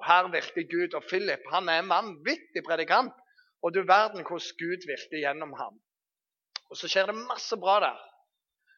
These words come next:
Og så midt oppe i denne vekkelsen, mens alt dette pågår, så viser en engel fra himmelen seg for Philip, og så sier engelen til han, og det er her vi begynner i dag.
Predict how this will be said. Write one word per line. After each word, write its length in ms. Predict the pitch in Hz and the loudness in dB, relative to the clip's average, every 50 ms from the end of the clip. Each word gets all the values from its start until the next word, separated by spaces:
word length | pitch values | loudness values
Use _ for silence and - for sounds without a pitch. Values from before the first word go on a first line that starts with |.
| _ _ _ _ _ _ _ - | _ _ _ _ _ _ _ -4
Og 80 | 220 | -4
så 100 | - 269 | -2 -2
midt 360 | 269 277 311 294 - - - 247 | 0 0 0 0 -2 0 4 4
oppe 240 | 202 175 - - 226 | 4 4 4 2 4
i 60 | 208 214 | 6 6
denne 240 | 190 175 190 214 | 6 6 4 4
vekkelsen, 460 | 202 180 156 - - 208 196 - 208 202 | 4 4 4 2 -2 -6 -6 -4 0 2
mens 300 | 233 269 294 - - 254 | 2 2 2 -2 -4 0
alt 320 | - 226 240 240 - - | 2 2 2 2 0 2
dette 480 | 214 180 165 - - - - 196 214 214 208 214 - - - - - _ _ _ _ _ _ _ _ _ _ _ - | 2 2 2 0 -4 2 6 6 8 8 6 2 -6 -18 -20 -20 -20 _ _ _ _ _ _ _ _ _ _ _ 0
pågår, 500 | - 185 196 208 208 185 165 139 123 113 - - - _ - | 4 6 6 6 4 4 0 0 0 -4 -6 -14 -20 _ -10
så 140 | - 196 180 | -10 -8 -4
viser 400 | 175 196 165 135 - - 196 196 | -2 -2 -2 -4 -4 -4 -2 -2
en 100 | 196 202 - | -4 -4 -4
engel 460 | 185 165 151 143 147 160 185 202 196 180 - - _ _ _ _ _ _ 165 - | -6 -6 -6 -6 -6 -4 -4 -4 -4 -8 -10 -16 _ _ _ _ _ _ -8 -4
fra 140 | 185 175 156 | -4 -2 -2
himmelen 320 | 170 151 143 147 165 175 | -4 -6 -8 -10 -12 -8
seg 300 | - - 160 160 156 156 - | -2 -2 -2 -2 -2 -4 -4
for 260 | - 156 151 151 151 151 - | -2 0 0 0 -2 -4 -6
Philip, 360 | 151 147 156 160 143 123 - - - _ _ _ _ _ - - _ _ | -8 -4 -4 -4 -4 -6 -8 -14 -20 _ _ _ _ _ -20 -20 _ _
og 140 | - 160 160 | -6 -6 -4
så 140 | - 190 175 - | -4 -4 -4 -4
sier 640 | - - 180 160 147 147 151 160 170 170 170 170 165 - - 170 | 0 4 4 6 6 6 4 4 6 6 4 4 2 2 2 2
engelen 400 | 156 151 160 165 170 170 165 151 - | 2 0 -2 -2 0 0 -2 -2 -2
til 160 | 160 151 156 | 0 2 2
han, 160 | 151 135 135 143 | 2 2 0 0
og 80 | 147 | 2
det 80 | 160 156 | 2 2
er 80 | 147 | 4
her 220 | 151 160 165 165 165 | 4 2 2 2 -2
vi 100 | 156 139 135 | -4 -6 -4
begynner 260 | 139 147 147 151 147 | -6 -6 -4 -4 -4
i 80 | 135 135 | -2 0
dag. 240 | 135 135 139 135 | 0 0 0 -2